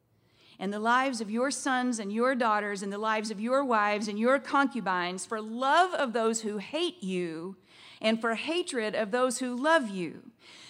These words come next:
You have made it clear today that commanders and officers are nothing to you." For I perceive that if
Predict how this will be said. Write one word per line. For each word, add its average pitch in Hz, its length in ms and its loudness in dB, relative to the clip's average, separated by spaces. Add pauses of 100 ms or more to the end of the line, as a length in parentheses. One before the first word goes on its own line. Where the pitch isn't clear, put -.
You 339 340 4
have 370 140 0
made 320 180 2
it 302 120 -6
clear 339 400 2
today 214 480 0
that - 160 -4
commanders 294 580 0
and 240 120 0
officers 233 520 2
are 240 120 -2
nothing 254 580 0
to 202 120 -8
you." 165 460 -8 (540)
For 254 120 -6
I 359 220 -6
perceive 190 800 -6 (300)
that 208 100 -4
if 208 200 -6